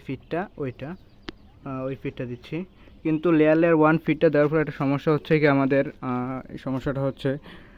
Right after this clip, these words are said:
এটার যে বড় বড় ভুট্টার দানাগুলো আছে, ওই পাখি ওইগুলোকে ফেলে দিচ্ছে। এই দেখেন, ওই লিটার মধ্যে ভুট্টার বড় বড় দানাগুলা, ওইটা ফালাই দিতেছে পাখি। পাখি ওই বড় বড় দানাগুলা খাইতেছে না, ওইগুলো ফালাই দেয় বা খাইলেও মানে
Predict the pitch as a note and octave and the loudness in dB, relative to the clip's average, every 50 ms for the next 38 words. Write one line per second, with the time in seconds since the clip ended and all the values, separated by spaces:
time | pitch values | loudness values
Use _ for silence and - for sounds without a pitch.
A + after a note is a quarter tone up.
0 | - - - - - C#3+ - D3 D3 C#3+ C#3+ D3 D3 C#3+ C3+ C3+ - - - - | -20 -20 -14 -8 -4 0 4 6 6 8 8 8 6 6 4 -2 -10 -14 -20 -20
1 | - - - - - C#3+ A#2+ C#3+ C3 B2+ C#3 C#3 C#3+ D3+ D3 D3 D3 C#3 A#2 C3 | -20 -20 -16 -10 -8 -4 0 0 0 4 4 4 4 4 4 4 4 2 2 0
2 | B2+ - - D3+ C#3+ B2 C#3 C3 C3 C3+ C#3 C#3+ C#3+ C3+ A#2 - - E3 F#3+ - | -2 0 2 2 2 2 2 2 2 2 4 4 4 4 2 0 -2 -2 -2 -2
3 | - D3+ C3+ C3 - C#3 C3+ - - D#3+ D3 C#3+ C#3 C3+ C#3 C#3+ C#3+ C3+ B2+ D3+ | -4 -6 -6 -2 -2 -2 -2 0 2 2 4 4 2 2 0 0 0 0 -2 -2
4 | E3 F3 F3 F3 - - - - D#3 C#3+ C#3 C#3+ B2 A#2+ A2 - - - B2 A2+ | -2 -2 -2 -4 -8 -12 -4 0 0 2 2 0 -2 -2 -6 -8 -10 -14 -14 -14
5 | - - - - - - - - - - - - - - - - - - - - | -16 -18 -20 -20 -20 -20 -20 -20 -20 -20 -20 -20 -20 -20 -20 -20 -20 -20 -18 -10
6 | - C#3 C3 C3+ C3 - D#3+ D#3 D3+ C#3+ C3+ C#3 C3 - C#3+ C3+ C3+ C3+ C3+ B2+ | -6 -4 -2 -2 -2 0 0 2 2 2 2 0 0 0 0 0 2 0 0 0
7 | C#3 B2+ B2+ B2+ A#2+ - C#3 C3+ B2 C3 C3 C3+ C3 C3 C3 B2+ B2 B2 B2 B2 | -2 -2 -4 -6 -6 -4 -4 -4 -2 -2 -2 -2 -4 -6 -6 -8 -8 -8 -8 -8
8 | B2+ B2 B2 B2 B2+ C3+ - - - - - - - - - - - - D#3 C3+ | -6 -6 -8 -8 -10 -12 -16 -20 -20 -20 -20 -20 -20 -20 -20 -20 -20 -20 -16 -14
9 | B2+ C#3+ - - D3+ C3+ C3+ C3 B2+ A#2 A#2+ A2+ G#2 - - - B2 - - D#3+ | -14 -14 -12 -10 -6 -4 -4 -4 -4 -4 -8 -12 -12 -12 -10 -10 -10 -8 -4 -4
10 | F3 F#3 - - - - - - - - D3+ C#3+ - - D#3+ D#3 C#3+ D3 D3 D3+ | -4 -4 -6 -12 -18 -18 -18 -8 0 2 2 4 6 8 6 8 8 8 8 8
11 | D#3 D#3 D#3+ D#3 D3+ C#3+ C#3+ C#3 C#3+ D3+ D#3 D3 - - C3+ B2 C#3 B2+ - - | 8 8 6 6 6 4 4 6 6 6 4 4 4 2 0 0 0 -2 -2 0
12 | B2 B2+ D3 E3 - C#3+ C3 B2+ C#3+ C#3 - - C3+ C3 C3 C3 B2 C#3 C#3+ D3 | 0 0 0 0 -2 -2 0 0 0 0 0 0 0 0 2 0 2 4 4 2
13 | D3+ C#3+ C3+ C3 C3 C3 C3 - - - C#3 C3+ C3+ C3+ C#3+ D3 D3+ D3 D3+ D3+ | 2 2 0 0 2 0 -2 -2 0 0 2 2 4 4 4 6 6 6 6 4
14 | C#3 C3+ C3+ C3+ C3 C3 | 2 2 2 2 2 0